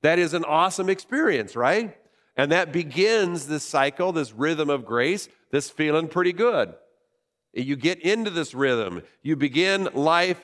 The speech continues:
in a, a different way. A new day dawns. And you can move forward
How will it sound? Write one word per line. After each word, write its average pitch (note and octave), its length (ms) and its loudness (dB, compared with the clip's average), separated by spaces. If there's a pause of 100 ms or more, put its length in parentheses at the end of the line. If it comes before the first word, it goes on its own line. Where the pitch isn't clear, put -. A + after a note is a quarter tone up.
in C3+ 220 -4 (160)
a, C#3 100 -4 (200)
a D3+ 80 0
different D#3 600 -4
way. C#3 520 0
A A#2+ 160 -2
new E3+ 400 -2
day E3 360 0
dawns. D3 800 -2 (540)
And D3+ 160 2
you E3 80 -2
can D3+ 160 0
move F3 380 2
forward D#3 680 2